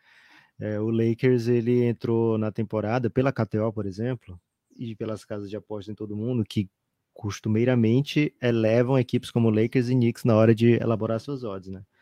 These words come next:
Já entrou como equipe que s-, sequer faz jogo em casa no play-in.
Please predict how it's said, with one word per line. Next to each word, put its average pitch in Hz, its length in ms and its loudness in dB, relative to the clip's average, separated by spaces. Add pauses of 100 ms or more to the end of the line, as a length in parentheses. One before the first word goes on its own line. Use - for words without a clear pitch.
(380)
Já 123 160 10
entrou 147 260 8
como 165 580 4
equipe 156 460 0
que - 160 -8
s-, - 300 -8 (320)
sequer 160 580 4
faz 156 360 6
jogo 147 160 6
em 151 100 0
casa 127 400 2
no 123 100 -2
play-in. 107 340 -6